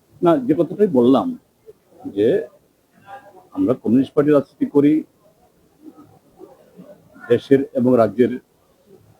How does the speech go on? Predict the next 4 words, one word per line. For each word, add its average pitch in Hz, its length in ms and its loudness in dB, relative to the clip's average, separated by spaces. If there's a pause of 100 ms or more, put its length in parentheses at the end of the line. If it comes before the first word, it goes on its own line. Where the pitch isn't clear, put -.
(220)
সংখ্যাগরিষ্ঠ 143 540 2 (140)
মানুষের 113 380 -2 (1500)
তাদের 135 280 4 (680)
যে 127 80 2